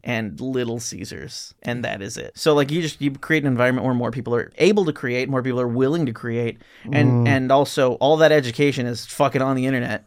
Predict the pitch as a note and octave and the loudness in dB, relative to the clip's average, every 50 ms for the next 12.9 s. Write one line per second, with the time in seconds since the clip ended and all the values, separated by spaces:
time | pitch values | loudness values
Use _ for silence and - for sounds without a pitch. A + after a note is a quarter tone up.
0 | - E3+ D3+ C3+ C#3+ C3+ C3 - - D3+ A2 A2 - - E3+ F3+ E3+ - B2 A#2+ | -8 -2 2 4 6 6 6 6 6 4 4 2 0 0 0 0 0 0 -2 -2
1 | B2+ C3+ - - - - D3+ D#3 E3 F#3 F#3+ F#3 D#3+ D3+ D3 D3+ C#3+ C3+ C3 C#3 | -2 -4 -6 -8 -8 -2 2 4 4 6 4 6 6 6 4 4 2 0 -2 -2
2 | C#3+ D3 D3 C3+ B2 C3 D3 D#3+ D3+ C#3 D3 D3 C3+ C#3+ C3+ C3 C3+ C3+ C3 B2 | 0 0 0 -2 -2 0 2 2 2 2 2 0 -2 0 -2 0 0 0 -2 -2
3 | - - C#3 C3+ C3+ C3 C3+ C3+ B2+ B2 - - E3 F3 E3+ D3+ C#3+ C#3 C#3 B2+ | -2 -2 0 0 2 2 2 2 0 0 -2 0 0 2 2 2 2 0 -2 -4
4 | B2 - C3+ C3 C3+ C3 A#2 A#2 C3 C3 C3 B2+ C#3 C3 B2+ B2+ C3 B2+ A#2+ A#2 | -6 -6 -4 -2 -2 -2 -2 -2 -2 -2 0 0 -2 -2 -2 -2 -2 -4 -4 -6
5 | - - - A#2+ A#2 F3+ F#3+ F3+ - B2 A#2 - - A#2 A#2 - - A#2 A#2 - | -12 -18 -14 -8 -6 -6 -4 -4 -6 -8 -8 -4 -4 -6 -6 -4 -8 -8 -4 -2
6 | A#2+ A#2+ A#2+ A#2 - - - - E3 C#3+ A2+ G#3+ B3 B3+ G#3 F3 D3+ C#3 D#3 E3 | -2 -2 -2 -2 -6 -4 4 4 6 6 6 4 4 4 4 4 2 2 2 2
7 | F3 E3 E3 D#3 D3 - F3 G3+ G3+ F3 D3+ C#3 B2+ - A#2+ A#2 C3 C3 B2+ B2 | 2 2 2 0 2 4 4 6 6 6 6 4 4 2 0 2 2 2 2 2
8 | - - - D3+ D3 C3 C#3+ D#3 D#3 D#3+ D#3+ D#3+ E3 D#3+ D#3 D#3 D#3 D#3 - - | 0 2 4 4 4 4 4 4 4 4 4 4 4 4 6 6 6 6 4 2
9 | D3+ C3+ C#3 D3 C#3+ C3+ A2+ - B2 B2+ C3+ C3+ - C#3 B2+ - - C#3+ C3+ A#2+ | 0 2 2 2 2 0 0 -2 -2 -2 -2 -2 -6 -10 -8 -4 -2 -2 0 0
10 | - D3 C#3 C3 C3 C#3 D#3 E3+ D3+ A#2 A#2+ B2 C3+ - - C3+ B2+ C3+ C#3 - | 0 0 0 0 0 0 0 0 -2 -4 -6 -6 -8 -6 -4 -4 -2 -2 0 2
11 | E3 D#3+ D3+ - F3+ F#3 F3 D3+ D3 C#3 - - D3 C3+ D3 C#3+ D3 D3 D3 C#3 | 2 0 2 4 6 6 6 6 4 2 -2 -6 -4 -2 -2 0 0 2 2 0
12 | C3+ B2+ C#3+ C3 C3+ C#3 C3+ C#3 C3+ B2+ B2 C3 C3+ B2+ A#2+ B2+ B2+ - | 0 -2 -6 -6 -4 -4 -4 -4 -4 -4 -4 -4 -4 -2 -2 -4 -4 -6